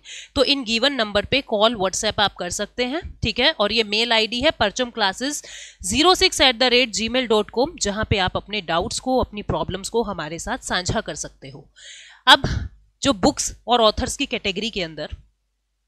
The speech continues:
Information and Broadcasting Minister ने एक बुक रिलीज की है जिसका नाम है इजराइल वॉर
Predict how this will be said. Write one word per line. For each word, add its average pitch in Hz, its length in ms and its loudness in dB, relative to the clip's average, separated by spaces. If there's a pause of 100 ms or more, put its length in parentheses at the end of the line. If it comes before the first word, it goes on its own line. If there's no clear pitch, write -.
(760)
Information 359 600 6
and 359 180 2
Broadcasting 285 720 2
Minister 214 400 0
ने 180 380 -10
एक 247 140 -4
बुक 233 240 0
रिलीज 233 380 -2
की 208 180 -10
है 214 180 -2
जिसका 196 320 -2
नाम 196 260 -4
है 208 180 -4 (380)
इजराइल 233 500 2
वॉर 180 260 0